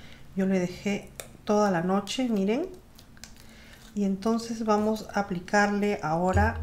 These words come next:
nuestro, nuestro glitter o escarcha. Primero voy a comenzar con la pequeñita. Yo lo que hago es esto, lo pongo así. Y entonces pongo un poquito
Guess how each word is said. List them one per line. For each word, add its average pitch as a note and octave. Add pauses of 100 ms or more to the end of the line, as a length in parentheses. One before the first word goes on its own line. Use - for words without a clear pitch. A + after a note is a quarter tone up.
nuestro, G3 (1000)
nuestro F3+
glitter F3+
o -
escarcha. G3+ (100)
Primero F3
voy -
a F3
comenzar E3+
con F3
la D#3+
pequeñita. F3+ (1500)
Yo F#3
lo -
que E3+
hago E3
es -
esto, A#3
lo A3+
pongo D3+
así. - (1800)
Y A3+
entonces G3+ (280)
pongo F#3+ (1900)
un F#3
poquito G3+